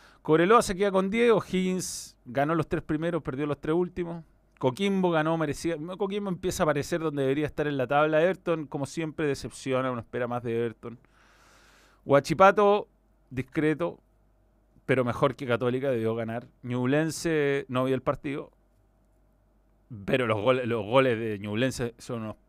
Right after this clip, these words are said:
espantos de Unión Española. Uno trata de pedir foul en el área, Arangui, otro de los goles que me acuerdo pasa entre medio de la barrera. Eh, se complicó solo el partido de Unión Española.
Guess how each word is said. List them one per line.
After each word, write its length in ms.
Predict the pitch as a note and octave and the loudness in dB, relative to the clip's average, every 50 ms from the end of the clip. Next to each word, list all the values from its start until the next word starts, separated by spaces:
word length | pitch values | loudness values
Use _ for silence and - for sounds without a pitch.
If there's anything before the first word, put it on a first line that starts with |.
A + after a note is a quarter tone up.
| _ _ | _ _
espantos 640 | - A2+ - _ - F#3+ F#3+ G3+ G#3 G3 - G#3 F#3+ | -16 -16 -8 _ 6 6 6 6 4 0 -2 0 0
de 80 | G3+ | 0
Unión 180 | G3+ F#3+ G3 G3 | -2 -4 -4 -4
Española. 520 | F3+ F#3 - G3 F3+ B2 A2 G#2 G2+ G#2+ | -4 -4 -4 -6 -4 -4 -6 -6 -8 -8
Uno 480 | A#2 C3 C#3 C#3 C3+ C3+ C3 B2+ - - _ _ _ _ _ _ _ _ _ _ _ _ _ _ _ _ _ _ | -8 -6 -4 -4 -4 -4 -4 -6 -8 -10 _ _ _ _ _ _ _ _ _ _ _ _ _ _ _ _ _ _
trata 320 | - B2 C3 C3+ B2 C#3 | 0 2 2 2 2 2
de 100 | C3+ C3 | 2 2
pedir 220 | A#2 B2 B2 C3+ B2+ | 2 0 -2 -2 -2
foul 320 | - - D3 D3 D3 C#3 | -2 0 0 0 0 0
en 100 | C3 A#2+ | -2 -2
el 140 | A#2 A2+ A#2 | -4 -2 0
área, 280 | B2+ C#3+ D3 D3 C#3 | 0 2 2 2 0
Arangui, 600 | B2 C3 C#3+ D#3+ F3 F3 F3 E3+ E3 E3+ E3+ E3 | 0 2 0 0 0 -2 -6 -6 -4 -4 -2 0
otro 440 | E3 D3 C#3+ C#3+ C#3+ - C#3 C#3+ C#3 | 0 0 0 -2 -4 -4 -2 -2 0
de 60 | C3+ | 0
los 140 | C3 B2+ B2 | -2 -2 -4
goles 240 | A2+ B2+ C#3+ C#3 C3+ | -4 -4 -4 -4 -6
que 100 | - C3 | -8 -10
me 60 | A#2+ | -10
acuerdo 400 | A#2 A#2 - C3+ C#3+ C#3+ C3+ C3+ | -8 -4 -2 -2 0 0 0 -2
pasa 260 | A2 C3+ B2+ - - | -2 -4 -4 -4 -4
entre 240 | C3+ A#2+ - - A#2 | -6 -6 -6 -4 -4
medio 140 | A#2+ B2+ C3 | -2 0 0
de 60 | C3 | 0
la 100 | B2+ A#2+ | 0 0
barrera. 600 | A#2 A2+ A2+ - C#3+ D#3 E3+ E3 E3+ E3+ E3+ - - _ _ _ _ _ _ _ - | 0 0 0 0 0 0 2 2 0 0 -2 -4 -10 _ _ _ _ _ _ _ -12
Eh, 560 | A#2+ A#2 A2+ A2+ A2+ A2+ A2 A2 G#2 G2+ F#2 | -10 -8 -8 -6 -6 -6 -6 -6 -8 -8 -10
se 240 | F#2+ - - - A2+ | -12 -10 -6 -6 -4
complicó 420 | G2+ A#2+ A2+ A2 - A#2 A#2 C3 | -2 -4 -4 -4 -4 -4 -2 -2
solo 280 | A#2+ - - D3+ C#3+ D3+ | -2 -2 0 2 2 2
el 80 | D#3 - | 2 0
partido 320 | - C#3+ - - E3 D#3+ | -2 -4 -4 -2 -2 -2
de 40 | D#3+ | -2
Unión 140 | D#3 D#3 D#3 | -2 -4 -6
Española. 540 | D3+ - - E3+ C#3 G#2+ G#2 G2+ G2 - | -8 -6 -8 -8 -8 -8 -10 -10 -12 -16